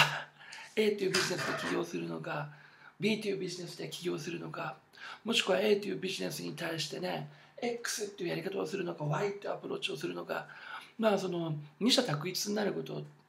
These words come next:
基本って往々にして、ビジネスだけじゃなくてね、人生において何か選択しなきゃいけないっていうことがあるわけですよね。この状況から動かなければ、いつまでも、その、こちら出口に出れないわけですよね。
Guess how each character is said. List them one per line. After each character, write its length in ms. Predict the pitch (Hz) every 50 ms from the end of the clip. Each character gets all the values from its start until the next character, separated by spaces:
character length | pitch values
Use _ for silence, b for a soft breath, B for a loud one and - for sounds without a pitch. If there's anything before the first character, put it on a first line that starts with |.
| _
基 120 | - - -
本 100 | 302 285
っ 40 | - - - - - - - _ _ _ -
て 240 | 214 202 202 - -
往 160 | - 254 269
々 80 | 277
に 160 | 262 262 262 247
し 100 | - -
て、 380 | 240 233 226 220 - - - - - B B B B B B B B B B B B B _ _ _ - _ _ _ _ _ _ _ _ _ _ _ -
ビ 140 | 185 269
ジ 100 | 269 -
ネ 60 | 247 -
ス 80 | -
だ 80 | 160 147
け 60 | 147
じ 100 | 147 143
ゃ 20 |
な 80 | 139 143 143
く 80 | -
て 80 | - -
ね、 120 | - - 185
人 140 | 190 240 240
生 140 | 240 190
に 80 | 170 165
お 80 | 165 165
い 60 | 160
て 340 | 160 - - - 185 165 - - - - -
何 140 | 113 117 120
か 80 | 123 -
選 160 | - 208 208
択 120 | - - -
し 80 | - 233
な 80 | 220
き 40 | -
ゃ 40 | 156
い 20 |
け 80 | 147 160
な 120 | 151 156
い 80 | 156 156
っ 20 |
て 240 | - - - - -
い 200 | - - - -
う 60 | -
こ 140 | - - -
と 100 | - -
が 80 | 175 185
あ 40 | 190
る 60 | 175
わ 60 | 160
け 80 | 151 -
で 80 | 170
す 100 | - -
よ 60 | 226
ね。 220 | 247 285 285 285 B B B B B B B B
こ 120 | - 302
の 60 | 302
状 120 | 285 302 285
況 180 | - 302 294
か 80 | 277 269
ら 80 | 254
動 180 | 247 240 226 247
か 140 | 240 262 240
な 80 | 226
け 140 | 202 202 196
れ 80 | 196 202
ば、 200 | 220 226 208 190
い 100 | - -
つ 120 | - 233
ま 140 | 214 208 202
で 80 | 202 240
も、 320 | 285 294 254 165 151 B B B B B B
そ 120 | - 196
の、 120 | 190 185 180
こ 140 | - 190
ち 100 | - -
ら 100 | 190 180
出 120 | 160 190 190
口 260 | 180 - - - -
に 240 | 202 202 - 185 160
出 80 | 151 185
れ 80 | 208
な 80 | 220 202
い 80 | 165 151
わ 100 | 147 143
け 60 | 143
で 100 | 143 147 143
す 100 | - -
よ 80 | 208
ね。 140 | 247 294 302